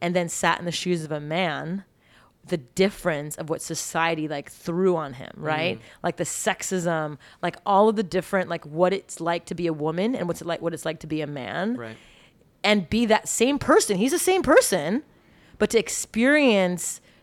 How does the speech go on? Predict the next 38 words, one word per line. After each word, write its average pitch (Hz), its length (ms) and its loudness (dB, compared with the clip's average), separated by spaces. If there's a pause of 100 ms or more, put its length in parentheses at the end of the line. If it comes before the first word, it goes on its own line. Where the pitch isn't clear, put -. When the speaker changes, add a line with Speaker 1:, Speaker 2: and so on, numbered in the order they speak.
Speaker 1:
the 190 100 -2
shame 220 720 2
and 175 200 -6
all 208 200 4
the 233 80 6
different 208 420 -2
things 196 300 -6
that 190 120 -6
society 180 500 -4
puts 202 320 -4
on 160 220 -2
you 147 440 -2
Speaker 2:
Yeah. 143 180 -8 (100)
Speaker 1:
as 180 200 4
a 175 80 4
woman 170 600 2
versus 175 360 0
a 160 60 0
man, 160 600 -4 (220)
he 226 100 -2
got 233 120 4
to 185 60 -6
tell 214 760 4 (420)
that 190 220 4
s-, - 400 -10 (160)
both 220 320 8
sides 190 640 4
Speaker 2:
Yeah. 196 60 0
Speaker 1:
and 196 80 0
talk 320 280 6
about 156 320 0
it. 123 100 -8
It 196 40 0
was 214 100 2
Speaker 2:
Yeah. - 40 -4
Speaker 1:
the 240 60 0
most 240 260 -4
fascinating, 190 1160 2